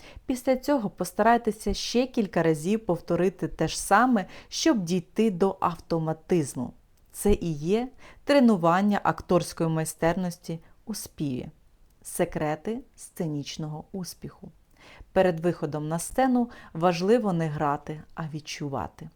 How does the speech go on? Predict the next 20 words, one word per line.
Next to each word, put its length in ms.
Якщо 360
ви 120
проробили 600
всю 360
підготовку 680
на 160
заняттях 800
і 80
вдома, 720
то 120
тіло 520
саме 600
згадає 640
необхідні 720
емоції, 600
а 140
голос 400
стане 520
вашим 520
інструментом. 920